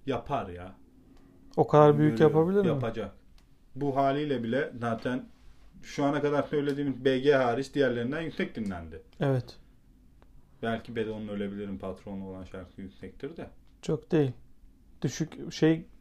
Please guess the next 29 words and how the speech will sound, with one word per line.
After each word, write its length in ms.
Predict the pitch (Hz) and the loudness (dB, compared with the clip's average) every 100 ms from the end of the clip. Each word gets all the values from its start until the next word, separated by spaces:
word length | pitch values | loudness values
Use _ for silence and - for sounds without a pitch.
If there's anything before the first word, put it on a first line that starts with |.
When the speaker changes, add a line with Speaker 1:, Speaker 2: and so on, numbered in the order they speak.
| - 165 | -8 -4
Speaker 2:
ya 120 | 160 | 6
o 180 | 190 170 | 8 10
civarda 420 | 156 139 127 139 | 10 8 6 4
yine 280 | 135 143 147 | 2 2 4
Speaker 1:
Hmm. 100 | 143 | 6
Speaker 2:
Börü 260 | 139 143 | 8 6
civarında. 580 | 143 135 131 131 131 127 - - - - - | 4 2 2 0 -4 -6 -8 -20 -20 -20 -6
Speaker 1:
Börü'nün 300 | 113 117 151 | -4 -4 -8
iki 220 | 160 - | -8 -4
yüz 220 | 185 127 | -4 -2
bin 80 | 135 | -6
falan 320 | 135 127 147 | -6 -4 -4
şu 180 | 135 - | -8 -12
an. 60 | - | 4
Speaker 2:
O 160 | 160 156 | 6 10
da 40 | |
öyle 240 | 143 131 127 | 10 8 2
iki 180 | - | 0
yüz 160 | 139 127 | -2 -2
bin 100 | 131 | -6
civarında. 560 | 135 139 135 143 143 123 - | -6 -8 -8 -8 -12 -14 -14
Speaker 1:
Bu 160 | 135 165 | -6 -4
yeni 260 | 139 139 143 | 0 0 0
haldir. 440 | 120 95 87 - - | -2 -4 -6 -14 -14
Eski 320 | 107 98 - 120 | -12 -12 -4 -4
hali 320 | 101 107 110 | -4 -8 -8
daha 180 | 101 101 | -6 -8
yüksektir. 480 | 95 - 92 - | -10 -12 -12 -4
Speaker 2:
Hmm. 360 | 147 139 127 | -2 0 -2